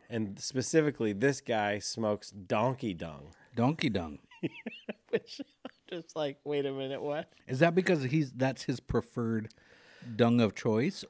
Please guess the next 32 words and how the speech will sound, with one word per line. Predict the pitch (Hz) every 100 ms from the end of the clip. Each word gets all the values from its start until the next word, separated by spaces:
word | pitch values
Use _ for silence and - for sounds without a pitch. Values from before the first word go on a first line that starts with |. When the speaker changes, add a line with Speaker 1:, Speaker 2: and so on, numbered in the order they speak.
| -
Speaker 2:
or | 117
Speaker 1:
S-, | 101
Speaker 2:
because | 113 156
Speaker 1:
well, | 151 143
Speaker 2:
that's | 117 -
what | 107 110 101
he | 113
has | 101
access | 117 120 - 85 -
to? |
Speaker 1:
So | 156 143
I'm | 147
not | 160 139
talking | 139 143 143 131
about | 117 113 107 -
Amu | 107 117 117
Haji. | 101 104 104 123 143
Speaker 2:
Oh, | 123
you're | 113
talking | 117 117
Speaker 1:
I'm | 104
Speaker 2:
about | 120
the | 101
Speaker 1:
talking | 117 107
Speaker 2:
YouTuber |
Speaker 1:
about | 98 101 101
Speaker 2:
guy. | 87 90
Speaker 1:
the | 107
Speaker 2:
Yeah. | 117
Speaker 1:
YouTube | 123 - 110 95
guy | 98 107
Speaker 2:
Okay. | 95 101